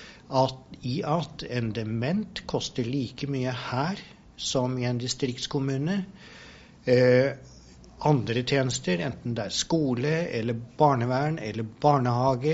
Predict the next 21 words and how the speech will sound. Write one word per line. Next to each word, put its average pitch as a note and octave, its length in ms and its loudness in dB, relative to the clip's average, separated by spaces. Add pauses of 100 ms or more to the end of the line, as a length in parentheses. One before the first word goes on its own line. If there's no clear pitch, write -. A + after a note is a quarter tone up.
eller A#2 240 -2
helse, D#3 480 -2
det C3+ 320 -10
koster - 640 -6
like C#3+ 420 -6
mye B2+ 460 -2
her A#2+ 320 -2
som C3 240 -2
andre A2+ 280 -4
steder, D#3+ 520 -2
og B2+ 220 -6 (100)
derfor A#2+ 560 0 (320)
så - 240 -4
bør B2 220 -4 (120)
disse - 260 -4
forskjellene A#2 640 -6
som B2 200 -2
er A2+ 160 -4
nå A2 160 -6
jevnes G2 480 -6
ut. - 240 -18